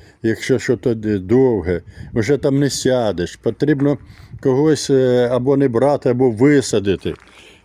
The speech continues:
Але з багажником таких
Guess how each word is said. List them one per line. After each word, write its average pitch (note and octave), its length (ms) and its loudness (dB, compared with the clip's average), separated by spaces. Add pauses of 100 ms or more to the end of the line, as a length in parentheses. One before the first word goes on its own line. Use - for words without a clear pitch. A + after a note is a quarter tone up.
Але G3+ 340 0 (480)
з F#2 80 -12
багажником E3+ 720 -2 (120)
таких A#2+ 400 -2